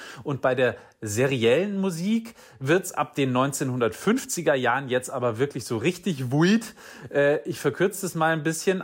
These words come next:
Alle Parameter werden vorher festgelegt in sogenannten Reihen, Serien, genau daher kommt's. Also Tonhöhe, Tondauer, Lautstärke, Klangfarbe, äh, Klangerzeugung.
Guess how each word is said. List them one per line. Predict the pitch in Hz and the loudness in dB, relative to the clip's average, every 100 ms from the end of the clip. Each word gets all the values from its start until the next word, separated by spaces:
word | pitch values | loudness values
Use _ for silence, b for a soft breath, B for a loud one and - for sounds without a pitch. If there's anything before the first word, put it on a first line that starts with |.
| - | -2
Alle | 156 214 | 0 0
Parameter | - 147 120 135 202 196 170 | -2 -4 0 0 -2 -2 -2
werden | 143 135 123 | 0 -2 -4
vorher | - - 208 196 151 | -8 0 0 0 -2
festgelegt | 143 147 - 92 95 131 | -4 -8 -10 -10 -10 -10
in | - 117 | -10 -8
sogenannten | 120 175 147 120 123 127 104 - | -4 -4 -2 -4 -6 -8 -10 -12
Reihen, | 101 92 - 120 165 101 131 170 b b _ | -14 -6 0 0 0 -2 -4 -10 b b _
Serien, | 120 117 127 185 262 147 143 127 110 151 233 | -10 -4 -2 2 2 2 2 4 4 2 -2
genau | 147 113 120 175 | -2 0 0 0
daher | 113 113 | -2 -4
kommt's. | 107 113 190 B B B | -4 -4 -4 B B B
Also | 123 135 120 104 B _ | 0 0 0 -8 B _
Tonhöhe, | - 135 131 160 226 233 226 - | -4 -2 0 0 2 2 0 -8
Tondauer, | - 110 113 165 175 175 170 - | -6 -2 0 2 2 0 -2 -4
Lautstärke, | 120 143 151 - 139 139 139 | 0 2 0 0 0 -2 -6
Klangfarbe, | - 127 160 - 139 135 139 B B B | 0 0 0 0 0 0 -6 B B B
äh, | - 110 104 | -10 -10 -10
Klangerzeugung. | - 131 120 - 110 - 117 151 175 214 240 | -8 -4 -4 -4 -10 -2 2 2 2 0 -2